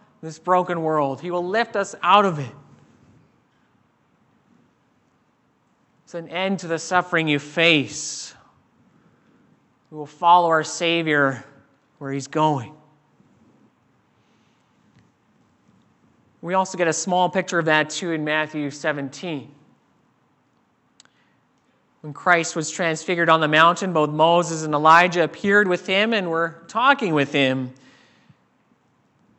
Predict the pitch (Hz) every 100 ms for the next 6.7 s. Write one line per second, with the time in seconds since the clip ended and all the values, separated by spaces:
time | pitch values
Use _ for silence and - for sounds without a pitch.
0 | _ _ - 170 170 170 170 170 196 175
1 | 180 170 156 156 160 185 180 190 185 -
2 | - - _ _ _ _ _ _ _ _
3 | _ _ _ _ _ _ _ - 143 131
4 | - - - _ _ - 143 - 185 180
5 | 180 175 160 - 180 170 165 - 190 175
6 | 151 139 131 117 110 - _